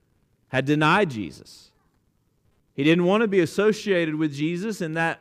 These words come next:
instance. Why? Because he didn't want to suffer the same fate.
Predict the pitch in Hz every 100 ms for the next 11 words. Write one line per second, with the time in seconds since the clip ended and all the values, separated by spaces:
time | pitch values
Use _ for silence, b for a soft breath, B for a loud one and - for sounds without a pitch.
0 | 147 175 180 208 233 - 208 262 147 156
1 | 180 156 185 165 185 208 202 196 208 -
2 | 170 - - 233 220 190 175 196 220 233
3 | 196 277 285 247 - -